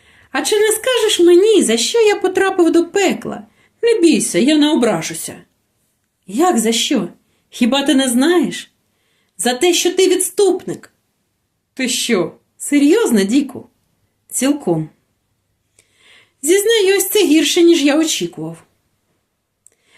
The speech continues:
Невже ти справді вважаєш, що людей карають за їхні погляди? Навіть якщо припустити заради аргументу, що погляди ці були помилковими.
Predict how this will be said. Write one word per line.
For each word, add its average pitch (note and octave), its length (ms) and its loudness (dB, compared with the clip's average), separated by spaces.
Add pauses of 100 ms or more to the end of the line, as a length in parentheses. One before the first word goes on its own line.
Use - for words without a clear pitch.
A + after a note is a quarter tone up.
(160)
Невже C#4 380 0
ти G4+ 60 2
справді F4+ 420 0
вважаєш, B3+ 800 0 (220)
що - 260 -4
людей C4+ 280 0
карають C4+ 420 -2
за B3+ 80 -2
їхні D#4 280 2
погляди? F#3+ 580 -4 (760)
Навіть E4 280 2
якщо E4+ 300 0
припустити D4+ 840 -2 (440)
заради A#3+ 440 0
аргументу, B3+ 800 0 (400)
що F4+ 300 -2
погляди F#4+ 600 2 (340)
ці - 200 0
були D4 280 2
помилковими. C#4+ 760 0